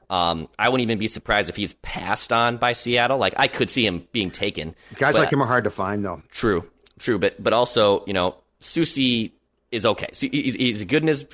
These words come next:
Speaker 1: good in his
Speaker 2: Yeah.
Speaker 1: spot. He's exactly where he should be.
Speaker 2: Yep.
Speaker 1: He shouldn't be playing an elevated game. Last year, he kinda took his game. We kinda got teased a little bit. Oh, maybe there was something more to his game. But really,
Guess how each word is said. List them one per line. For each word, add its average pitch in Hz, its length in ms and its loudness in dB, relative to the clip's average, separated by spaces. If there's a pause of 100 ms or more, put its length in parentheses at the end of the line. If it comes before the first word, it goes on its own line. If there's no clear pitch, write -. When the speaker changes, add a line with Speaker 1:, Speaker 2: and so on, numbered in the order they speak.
(100)
Speaker 1:
good 127 220 -2
in 143 100 0
his 147 80 2
Speaker 2:
Yeah. 254 80 2
Speaker 1:
spot. 107 320 2
He's 107 140 -8
exactly 113 400 0
where 123 80 2
he 120 80 2
should 113 200 -4
be. 95 300 -2 (140)
Speaker 2:
Yep. 208 100 2
Speaker 1:
He 101 80 -6
shouldn't 123 240 0
be 127 80 0
playing 123 260 2
an 117 60 0
elevated 117 400 4
game. 95 240 2
Last 104 300 2
year, 117 80 2
he 117 100 -4
kinda 117 540 0
took - 160 -2
his 113 100 -2
game. 117 220 0
We 113 100 -4
kinda 117 200 0
got - 180 -2
teased 117 240 0
a 110 40 -2
little 104 140 2
bit. 110 160 -2
Oh, 208 140 0
maybe 127 160 2
there 117 80 2
was - 100 2
something 101 180 -2
more 110 120 2
to 107 80 0
his 95 120 -2
game. 101 240 -2
But 92 160 -2
really, 120 360 0